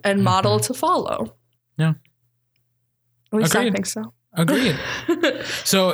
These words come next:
Speaker 2: if somebody does not know how to get a hold of you to get a mentor, or if they wanna volunteer to be a mentor, how can they reach you?
Speaker 1: You can go on to the W F C A website and you go to program assistance. And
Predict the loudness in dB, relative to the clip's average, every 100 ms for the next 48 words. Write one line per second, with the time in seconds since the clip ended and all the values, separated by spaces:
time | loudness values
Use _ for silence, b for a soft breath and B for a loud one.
0 | 0 2 2 2 2 2 4 4 2 2
1 | 2 2 2 2 2 2 2 2 2 0
2 | 0 0 2 2 2 2 2 2 0 2
3 | 0 2 2 2 2 2 2 0 0 0
4 | 0 2 2 0 0 -2 0 0 0 2
5 | 2 2 0 0 2 2 0 -6 -10 b
6 | b b -4 -2 0 0 0 0 -2 -6
7 | -2 2 2 2 0 0 2 2 0 0
8 | 0 0 0 0 0 0 0 0 -2 0
9 | 2 2 0 -2 0 2 0 0 0 2
10 | 0 -2 0 0 2 2 2 0 -2 -4
11 | -2 0 2 2 0 0 -2 0 0 0
12 | 0 0 0 -2 0 2 2 0 -2